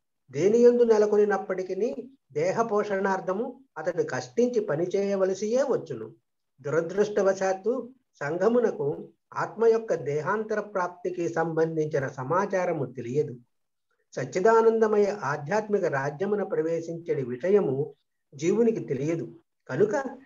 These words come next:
వ్యర్థమైనదే అయినప్పటికీ ప్రస్తుత దేహమును అతడు అంటిపెట్టగొనగోరును. అందువలన కృష్ణ చైతన్యోద్యమమును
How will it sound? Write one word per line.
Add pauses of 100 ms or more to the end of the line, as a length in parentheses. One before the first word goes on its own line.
(200)
వ్యర్థమైనదే
అయినప్పటికీ (1500)
ప్రస్తుత
దేహమును
అతడు
అంటిపెట్టగొనగోరును. (440)
అందువలన (240)
కృష్ణ
చైతన్యోద్యమమును